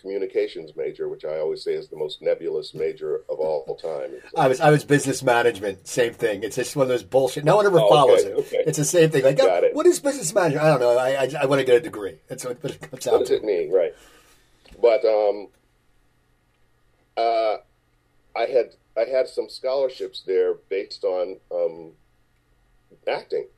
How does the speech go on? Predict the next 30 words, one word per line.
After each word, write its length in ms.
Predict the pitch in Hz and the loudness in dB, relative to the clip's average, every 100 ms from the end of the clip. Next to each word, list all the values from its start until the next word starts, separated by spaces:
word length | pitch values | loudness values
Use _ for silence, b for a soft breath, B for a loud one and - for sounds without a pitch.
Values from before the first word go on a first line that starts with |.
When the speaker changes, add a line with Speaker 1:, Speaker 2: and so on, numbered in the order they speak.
| _ | _
Speaker 1:
You 120 | 90 | -4
know, 340 | 95 104 90 85 | 2 2 2 0
the 160 | 107 101 | -2 0
head 140 | 98 | 0
of 140 | 101 - | 0 -4
the 60 | |
department 600 | 95 98 107 101 95 87 80 | -12 -6 -2 -2 -2 -4 -4
at 140 | 85 | -6
the, 100 | - - | -8 -4
at 140 | 82 - _ | -6 -6 _
the 80 | - | -12
time, 460 | - 107 90 87 85 _ _ _ _ _ _ 82 | -6 -4 -2 -4 -6 _ _ _ _ _ _ -4
um, 240 | 85 80 | -2 -4
saw 260 | - 101 101 | -2 0 0
me 140 | 98 | 0
in 80 | 92 | -2
a 40 | |
play 280 | - 123 117 | 0 2 2
somewhere, 880 | - 107 104 104 101 98 95 92 87 | 0 -4 0 2 2 2 2 0 -4
and, 160 | 95 | -2
"Hey, 200 | 123 165 | 0 0
if 140 | 104 - | -2 -10
you 80 | 85 | -14
come 240 | 104 113 | -12 -6
to 100 | 87 | -4
Western 420 | 90 110 - 104 | -4 -6 -6 -4
Illinois 420 | 104 104 104 104 | -2 -2 -2 -6
University, 720 | 104 104 101 110 - - 76 78 | -6 -8 -6 -8 -10 -14 -14 -12
you 80 | 80 | -10
know, 240 | 73 71 | -10 -10